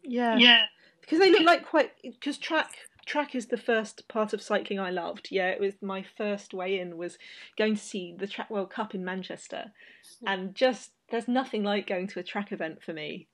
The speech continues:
Speaker 1: The atmosphere is fantastic.
Speaker 3: Yeah.
Speaker 1: And
Speaker 3: Yeah. And especially the atmosphere in Great Britain. Um, it's unbelievable. It's, it's always sold out.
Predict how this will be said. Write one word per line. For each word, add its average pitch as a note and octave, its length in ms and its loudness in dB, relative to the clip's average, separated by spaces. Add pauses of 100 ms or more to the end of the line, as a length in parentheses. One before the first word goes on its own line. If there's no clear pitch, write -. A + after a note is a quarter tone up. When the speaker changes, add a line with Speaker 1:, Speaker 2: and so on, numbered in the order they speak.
(240)
Speaker 1:
The G#3 100 4
atmosphere G#3 440 0
is F3 80 -6
fantastic. F3 800 -6 (120)
Speaker 3:
Yeah. - 220 -6
Speaker 1:
And G3 120 2
Speaker 3:
Yeah. F#3+ 100 -2 (360)
And A3+ 80 -6
especially B3 440 -8
the G3 120 0
atmosphere A3 540 -2
in F#3+ 220 0
Great F#3+ 280 -2
Britain. G3 360 -2
Um, F3+ 360 0 (280)
it's G#3+ 160 4
unbelievable. G#3+ 720 6
It's, G3 240 2
it's F#3+ 240 4
always G#3+ 340 8
sold G#3+ 380 6
out. G#3+ 260 8